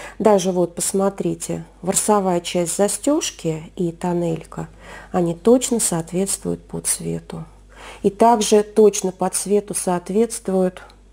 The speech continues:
корсетной сетке. То есть это подборка вообще в одном цвете. Резинки. Здесь у меня три варианта резинки. Эту я взяла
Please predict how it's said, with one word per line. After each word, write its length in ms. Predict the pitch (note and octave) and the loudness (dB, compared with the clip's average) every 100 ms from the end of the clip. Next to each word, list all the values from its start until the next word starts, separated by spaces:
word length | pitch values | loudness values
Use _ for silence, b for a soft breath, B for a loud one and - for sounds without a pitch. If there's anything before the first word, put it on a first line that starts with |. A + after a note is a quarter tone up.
| _ - - - - | _ -20 -20 -10 -6
корсетной 560 | F3 - G3 F#3 F3 | -2 0 0 -2 -6
сетке. 520 | - - E3 - F#3 - - - - | -6 -6 -8 -10 -14 -14 -20 -6 2
То 100 | F#3+ | 2
есть 100 | - | 4
это 320 | B3+ B3 A3 G#3 | 4 6 4 2
подборка 960 | - G#3+ G3+ F3 A3+ C#4+ D4 C#4 C4+ | 2 2 2 0 2 2 2 -2 -2
вообще 420 | G#3 G3 - A3+ | -2 -4 -4 -2
в 80 | G3+ | 0
одном 340 | F#3+ F3 G3+ G3 | -2 -2 -4 -2
цвете. 640 | - E3 E3 D#3 - E3 - B B | -2 -2 -6 -8 -14 -16 -18 B B
Резинки. 800 | G#3+ C4+ A#3 F3 D3 - F3 E3 - | 4 6 6 2 0 -2 -6 -8 -4
Здесь 500 | G#3+ F#3+ G3+ D#4+ - | -2 2 6 6 6
у 80 | G#3 | 6
меня 500 | G3 F#3 G3 A3+ C4+ - | 6 4 4 2 0 0
три 220 | G#3 G#3+ A#3+ | 2 4 4
варианта 500 | G#3 F3+ G3 G3 F#3+ | 4 2 0 -2 -4
резинки. 640 | F3+ E3 D3 C#3+ - E3 - B B B B B B B - | -4 -6 -8 -10 -14 -18 -20 B B B B B B B 2
Эту 360 | A#3 G#3+ A3 | 6 6 4
я 260 | F3 F3+ E3+ | 2 2 0
взяла 640 | D#3 F#3+ G#3 F#3+ F3 D3+ | 0 2 2 4 2 0